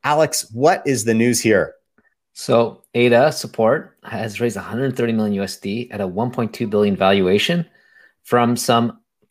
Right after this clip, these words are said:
Speaker 2: pretty, uh, exciting and famous V Cs. Spark Capital, which is not as well known as the other investor, but Spark is one of these com-, one of these firms that has invested in everyone you've ever wanted to invest in. The other participant,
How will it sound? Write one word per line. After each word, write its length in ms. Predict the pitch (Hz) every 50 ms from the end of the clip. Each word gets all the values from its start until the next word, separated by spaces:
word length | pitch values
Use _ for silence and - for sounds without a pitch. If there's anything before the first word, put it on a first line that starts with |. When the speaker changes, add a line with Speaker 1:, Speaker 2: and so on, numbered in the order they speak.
| _ _
Speaker 2:
pretty, 500 | - 107 107 113 120 120 117 117 - - _
uh, 240 | - 104 101 98 95 95
exciting 380 | - - - 101 101 120 127
and 120 | 120 - -
famous 280 | 107 107 113 107 -
V 140 | - 110 104
Cs. 380 | 104 - 139 113 95 - - -
Spark 320 | - - - 113 123 120 -
Capital, 380 | - 110 107 - - 170 160
which 140 | 135 - -
is 140 | 113 104 107
not 300 | 117 117 113 120 - - -
as 200 | 107 107 107 101
well 180 | 113 117 113 110
known 360 | 110 107 107 110 110 107 107
as 120 | 104 90
the 240 | 92 95 95 92 - - -
other 220 | 98 98 104 120
investor, 300 | 127 127 139 143 - -
but 180 | 127 113 104 -
Spark 320 | - - 113 117 110 -
is 400 | 110 113 110 104 101 101 95 - - _ _ _ _ _ _
one 100 | - 120
of 40 | 120
these 180 | 120 117 113 -
com-, 260 | - 117 104 104 - -
one 200 | 110 107 107 113
of 40 | 113
these 120 | 107 101
firms 320 | - - - 110 120 117
that 80 | 117 101
has 160 | 95 98 95
invested 300 | 95 92 104 98 - 104
in 120 | 98 92 98
everyone 320 | 107 110 101 107 104 104 101
you've 120 | 98 87
ever 220 | 95 95 92 98 98
wanted 140 | 95 92
to 40 | 90
invest 300 | 87 85 101 - - -
in. 180 | 139 139 139 135 _ _ _ _ _ _ _
The 140 | - - -
other 140 | 143 151 156
participant, 640 | - 147 120 - 123 - - 120 - 233 220 - -